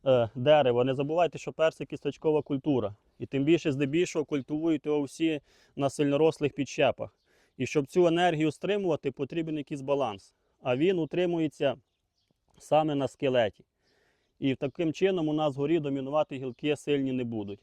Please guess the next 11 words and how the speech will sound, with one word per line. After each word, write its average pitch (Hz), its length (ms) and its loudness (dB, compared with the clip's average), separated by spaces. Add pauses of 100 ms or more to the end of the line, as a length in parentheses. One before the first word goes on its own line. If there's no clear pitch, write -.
(120)
І 131 100 -6
другий 180 280 2
момент, 165 460 -2
кардинальний 147 680 0
зріз 143 340 -2
не 143 200 -2
робимо. 175 480 -2 (440)
Відповідно, 147 540 0
у 143 40 -2
нас 147 200 -2
крона 143 460 0